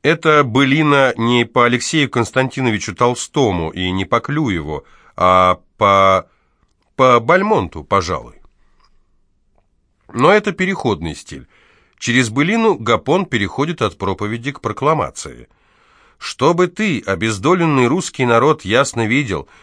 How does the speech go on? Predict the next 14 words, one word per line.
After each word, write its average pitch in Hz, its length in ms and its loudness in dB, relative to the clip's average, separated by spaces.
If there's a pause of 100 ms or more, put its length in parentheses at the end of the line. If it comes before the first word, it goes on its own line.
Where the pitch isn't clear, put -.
(160)
что 98 220 -6
все 120 180 -2
сказанное 131 640 0
мною 117 360 2
есть 95 380 -6
истина», 92 580 -8 (400)
и 95 80 -8
чтобы 101 320 -2
ты 104 100 -6
на 98 140 0
пользу 95 380 -4
себе 98 300 -4
уразумел 92 580 -2
окончательно 85 1000 -4